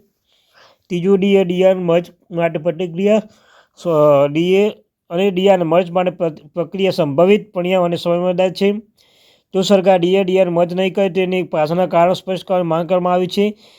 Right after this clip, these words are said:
પાંચમો અને અંતિમ પ્રશ્ન એ છે કે આઠમો પગાર પંચ છેલ્લા ત્રીસ વર્ષોમાં વધતી જતી ફુગાવો અને તેની અસર કેવી રીતે સંબોધશે? સરકાર આ માટે કઈ રણનીતિ ઘડી છે?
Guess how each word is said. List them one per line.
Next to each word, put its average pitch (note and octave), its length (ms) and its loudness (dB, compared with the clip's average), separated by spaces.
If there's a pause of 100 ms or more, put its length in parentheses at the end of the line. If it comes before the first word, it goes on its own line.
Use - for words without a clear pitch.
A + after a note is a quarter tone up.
(200)
પાંચમો F3 340 0
અને G3 100 2
અંતિમ F3+ 240 0
પ્રશ્ન F#3+ 240 -2
એ F#3+ 60 0
છે F#3+ 180 -4
કે F3 80 -2
આઠમો F3 320 0
પગાર F#3 140 2
પંચ F3 260 -2
છેલ્લા F3 240 0
ત્રીસ F3+ 280 -4
વર્ષોમાં F3 320 -2
વધતી D3+ 140 -6
જતી F3+ 200 -2
ફુગાવો F3+ 380 0
અને F3+ 120 -2
તેની F3 220 -2
અસર E3+ 240 -4
કેવી F3+ 240 -6
રીતે F#3 160 -4
સંબોધશે? F3+ 680 -2 (380)
સરકાર F#3 380 2
આ F#3+ 100 4
માટે F#3+ 220 -2
કઈ G3+ 200 -2
રણનીતિ F3+ 380 -2
ઘડી E3 280 -2
છે? C3 380 -8